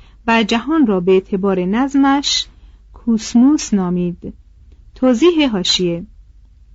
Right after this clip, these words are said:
به معنی نظام یا هماهنگی. مترجم. ادامهٔ متن. باید اعتراف کرد که بررسی‌های فیثاغورس بیش از تحقیق هر دانشمند دیگر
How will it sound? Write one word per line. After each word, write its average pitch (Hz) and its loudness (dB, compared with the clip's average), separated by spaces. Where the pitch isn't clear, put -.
به 262 4
معنی 277 4
نظام 254 4
یا 226 2
هماهنگی. 175 -6
مترجم. 185 -4
ادامهٔ 233 4
متن. 175 -4
باید 330 4
اعتراف 320 0
کرد 247 -4
که 247 0
بررسی‌های 247 0
فیثاغورس 202 -4
بیش 320 2
از 320 0
تحقیق 247 -2
هر 240 0
دانشمند 196 -2
دیگر 240 -2